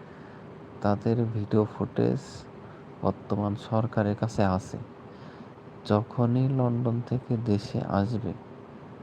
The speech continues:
তাদেরকে কিন্তু গ্রেপ্তার করা হবে এবং জেলের ভাত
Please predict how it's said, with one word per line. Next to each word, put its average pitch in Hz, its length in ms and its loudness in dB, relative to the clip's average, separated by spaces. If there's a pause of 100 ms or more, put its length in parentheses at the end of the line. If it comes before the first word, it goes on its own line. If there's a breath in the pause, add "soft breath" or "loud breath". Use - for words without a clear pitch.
(720 loud breath)
তাদেরকে 113 380 2
কিন্তু 123 240 2
গ্রেপ্তার 101 540 2
করা 101 260 4
হবে 117 240 0 (220)
এবং 127 480 2
জেলের 113 300 2 (140)
ভাত 98 180 2